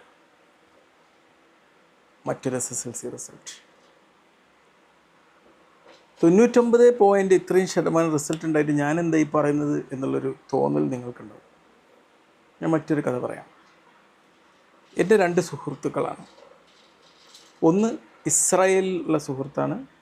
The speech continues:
മറ്റേത് പലസ്തീനി സുഹൃത്താണ്. രണ്ടുപേരും സഹോദരങ്ങളെ പോലെ വളരെ സന്തോഷത്തോടെയൊക്കെ ഒരു റൂംമേറ്റായി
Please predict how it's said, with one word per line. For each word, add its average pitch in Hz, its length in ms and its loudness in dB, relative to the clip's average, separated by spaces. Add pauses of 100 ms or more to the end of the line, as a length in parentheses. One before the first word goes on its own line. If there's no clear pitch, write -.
മറ്റേത് 175 300 -2 (100)
പലസ്തീനി 165 560 0
സുഹൃത്താണ്. 131 540 -8 (420)
രണ്ടുപേരും 165 520 2 (720)
സഹോദരങ്ങളെ 165 840 4
പോലെ 165 220 6 (100)
വളരെ 160 240 4 (120)
സന്തോഷത്തോടെയൊക്കെ 156 800 0
ഒരു 151 120 0
റൂംമേറ്റായി 156 460 2